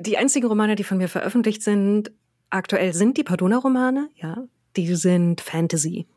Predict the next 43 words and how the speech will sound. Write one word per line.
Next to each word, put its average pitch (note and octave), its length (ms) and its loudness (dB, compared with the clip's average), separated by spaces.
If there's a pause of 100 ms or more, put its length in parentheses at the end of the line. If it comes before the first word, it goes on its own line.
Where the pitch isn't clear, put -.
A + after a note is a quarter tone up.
(540)
High D#3 180 -4
Fantasy. F3 680 -8
Das - 260 -8
ist D3 220 0
Hintergrundgeschichte F#3+ 720 0
zu F#3 140 0
Das E3 340 -2
Schwarze - 360 -4
Auge, A#3 320 0
also G#3 200 -4
zu - 180 -10
der D#3+ 220 -6
Welt, F3 280 0
in E3+ 120 -4
der E3 160 -4
auch - 80 -12
das - 180 -8
Rollenspiel A3+ 380 2
spielt, G#3 440 2 (840)
auch D#3 300 -6 (180)
Computerspiele F3+ 640 0
und E3 140 -4
ein E3+ 60 -4
paar - 100 -6
Brettspiele. G3+ 580 0 (800)
Und D#3+ 800 0 (300)
da D#3+ 240 0
habe E3+ 120 0
ich - 120 0
einfach E3+ 160 -2
den E3 140 0
Auftrag - 340 -2
bekommen, D#3+ 460 2
mehr D#3+ 120 2
oder E3 140 2
weniger E3 240 2
die E3 80 -2
Lebensgeschichte D#3+ 540 0
von D3+ 200 -4
einer D3+ 240 -6
von D#3+ 140 -6
den D#3 180 -6
großen - 580 -6